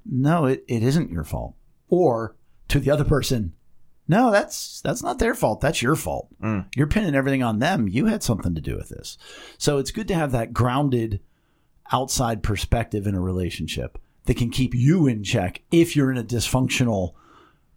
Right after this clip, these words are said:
Speaker 1: uh, matchup of emotional needs or where hurts go.
Speaker 2: Gotcha.
Speaker 1: Does
Speaker 2: Okay.
Speaker 1: that make more sense?
Speaker 2: Yes, you're talking outside of that specific
Speaker 1: Somebody that can
Speaker 2: relationship.
Speaker 1: keep you accountable
Speaker 2: Yeah.
Speaker 1: and give you honest feedback.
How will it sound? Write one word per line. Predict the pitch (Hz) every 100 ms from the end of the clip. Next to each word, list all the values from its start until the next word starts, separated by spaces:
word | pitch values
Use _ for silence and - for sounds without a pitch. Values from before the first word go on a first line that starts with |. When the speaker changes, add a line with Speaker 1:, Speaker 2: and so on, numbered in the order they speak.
| -
Speaker 1:
uh, | 113 87
matchup | 110 127 127 120 - -
of | 107
emotional | 110 113 107 104
needs | 98 92 - -
or | 139 117 85 80 - _ _ _ -
where | 123 113 101 90 - _ _
hurts | - 104 -
go. | - - - _ 98
Speaker 2:
Gotcha. | 95 - - - _
Speaker 1:
Does | -
Speaker 2:
Okay. | 127
Speaker 1:
that | 120
make | 123
more | 127
sense? | 120 135 135 -
Speaker 2:
Yes, | 139 104 -
you're | 127 131
talking | 123 107 107 - -
outside | 113 - 117 101 98
of | 90
that | 85
specific | - 85 92
Speaker 1:
Somebody | 302 226
that | 95
can |
Speaker 2:
relationship. | 92 - 208 170
Speaker 1:
keep | 202
you |
accountable | 156 156 143 143 120 139
Speaker 2:
Yeah. | - -
Speaker 1:
and | 127
give | 131 135
you | 139 120
honest | 123 113 -
feedback. | - 160 131 92 71 71 -